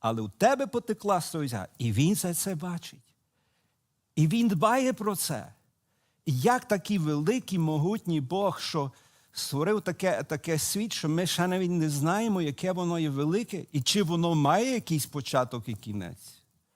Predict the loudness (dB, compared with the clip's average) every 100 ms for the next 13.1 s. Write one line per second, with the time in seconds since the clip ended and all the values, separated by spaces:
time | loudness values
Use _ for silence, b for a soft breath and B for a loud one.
0 | _ _ _ _ _ _ -10 -4 -4 -6
1 | _ _ _ _ _ _ _ _ -10 -6
2 | -4 -2 -4 -4 -8 -10 -8 -4 -4 -6
3 | -12 _ _ _ _ _ _ _ _ _
4 | _ _ _ _ _ -2 -2 0 0 2
5 | 2 2 0 0 -2 0 -2 -2 -4 -4
6 | -2 -4 -4 -4 -4 -4 -8 -8 _ _
7 | _ -12 -10 -6 -4 -4 -6 -10 -10 -8
8 | -6 -8 -10 -10 -10 -10 -14 -16 -20 _
9 | -10 -10 -10 -12 -14 -18 -20 -20 -20 _
10 | _ _ _ _ _ _ _ _ _ _
11 | _ _ _ _ -4 -2 -4 -4 -4 -2
12 | -4 -4 -4 -4 -4 -2 -2 -6 -10 -12